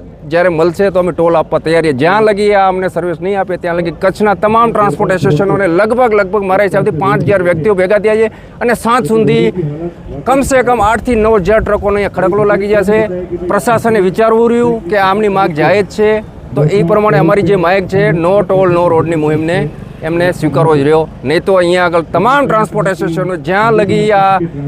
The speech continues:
અમારી માંગ પૂરી નહીં થાય અહીંયા આગળ ટેન્ટ લગાવેલો છે અને અહીંયા જ બેઠા રહેશું.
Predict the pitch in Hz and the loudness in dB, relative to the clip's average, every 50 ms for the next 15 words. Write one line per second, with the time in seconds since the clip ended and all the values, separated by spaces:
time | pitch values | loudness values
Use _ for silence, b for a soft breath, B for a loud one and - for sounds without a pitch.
0 | - - - 165 170 185 196 202 190 175 185 196 180 147 - 185 196 196 185 170 | -10 -8 -6 -4 -2 0 0 0 2 2 0 0 0 -2 0 0 0 0 0 2
1 | 190 196 190 202 185 170 180 185 185 180 180 165 - 175 180 165 160 165 160 175 | 2 2 2 2 0 0 0 0 0 0 -2 0 0 -2 -2 0 -2 -2 0 0
2 | 175 190 185 180 185 - 185 156 156 156 170 175 160 143 135 147 147 160 151 143 | 0 0 0 0 0 2 2 2 2 2 2 0 0 0 0 0 0 0 0 0
3 | 147 143 165 175 185 - 143 147 147 147 | 0 0 -2 -2 -4 -4 -4 -6 -6 -6